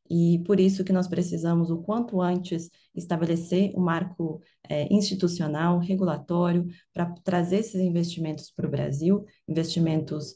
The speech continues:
que podem ser de capital nacional, mas também abrir pra capital estrangeiro, porque nós temos, é, esse,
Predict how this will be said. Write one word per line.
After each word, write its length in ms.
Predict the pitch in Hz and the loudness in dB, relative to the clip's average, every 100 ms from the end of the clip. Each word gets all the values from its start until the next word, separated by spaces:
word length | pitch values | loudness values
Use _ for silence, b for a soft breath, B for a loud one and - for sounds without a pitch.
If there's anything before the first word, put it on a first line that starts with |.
| B B | B B
que 100 | 175 | 0
podem 280 | 175 170 165 | 2 4 2
ser 180 | 170 | 0
de 100 | 160 | -2
capital 360 | - 170 - 165 | -2 -2 0 0
nacional, 560 | 165 - 147 147 165 214 | 0 -2 -4 -2 2 4
mas 160 | 175 | 2
também 400 | 175 156 165 170 | 0 -2 2 2
abrir 340 | 156 139 170 190 | 2 0 -2 -2
pra 140 | 165 | -4
capital 400 | 147 - 160 156 | -8 -10 -6 -6
estrangeiro, 760 | 160 - 147 143 156 180 196 196 B B _ | -6 -6 -4 -2 2 2 2 0 B B _
porque 320 | - 175 175 170 | -2 0 4 4
nós 240 | 170 170 | 6 4
temos, 540 | - 170 185 190 - - | 2 4 6 4 2 -4
é, 280 | 170 160 - 165 | -4 -4 -2 -2
esse, 580 | 175 - 180 175 165 | -2 -2 2 4 2